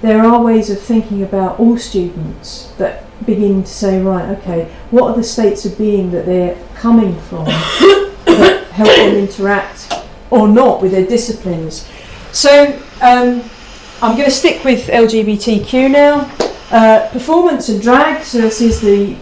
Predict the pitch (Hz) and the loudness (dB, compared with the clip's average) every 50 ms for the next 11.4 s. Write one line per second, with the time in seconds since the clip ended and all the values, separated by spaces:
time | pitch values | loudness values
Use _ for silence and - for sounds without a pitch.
0 | - 208 214 196 190 190 190 190 196 190 - 233 247 214 214 202 226 220 226 - | -6 -2 0 2 2 2 2 0 -2 -2 -2 -2 0 0 0 0 0 -2 -2 0
1 | - 247 247 254 247 240 - - - - - - - - - - - - 226 247 | 0 2 4 4 4 2 -2 -6 -14 -20 -20 -20 -20 -20 -20 -8 0 4 4 6
2 | 277 294 294 294 - 262 277 - 285 285 277 269 254 277 277 269 - - 277 269 | 6 4 2 2 0 -2 -2 -2 -2 0 0 0 0 2 0 0 0 -2 -2 -2
3 | - - - 214 220 240 254 - - 240 - - 277 269 269 269 - - 247 233 | -2 -2 0 2 2 2 2 0 -2 -4 -4 -2 0 0 0 0 -2 -2 0 0
4 | 226 226 226 - 226 - - 254 247 247 233 233 226 - 254 240 226 226 - 226 | 0 0 0 -4 -8 -8 -4 -2 0 0 0 0 0 2 2 0 0 0 0 -2
5 | 202 226 226 240 233 - - 240 226 226 226 226 240 220 202 214 208 208 208 - | -2 0 0 0 0 0 -2 -2 -2 0 0 0 0 0 0 0 0 0 0 2
6 | 226 220 214 208 190 185 196 208 233 233 240 247 247 240 - - - - - - | 2 2 2 2 2 2 2 2 4 4 4 2 0 -2 -4 -12 -16 -18 -20 -20
7 | - - - - - 208 208 208 208 208 214 208 214 - - - - - - - | -20 -20 -16 -8 -2 0 2 4 4 4 2 2 -2 -6 -14 -18 -18 -18 -20 -20
8 | - - 240 226 220 226 226 226 - - 262 262 269 269 262 262 254 240 - - | -6 0 2 4 4 4 2 0 0 2 2 4 4 4 2 2 0 -2 -4 -6
9 | 254 247 233 226 220 - 220 - - - 226 196 - 220 220 226 220 208 185 165 | -4 -4 -4 -4 -4 -4 -4 -6 -4 -4 -6 -4 -2 0 0 2 2 2 0 0
10 | 170 185 190 196 185 190 - 202 185 190 190 - - 196 190 185 180 190 190 196 | 0 -2 -2 -2 -2 -4 -4 -2 -2 -2 -4 -4 -6 -4 -4 -4 -2 0 0 0
11 | 214 220 202 175 156 160 - | 2 0 0 -2 -4 -8 -10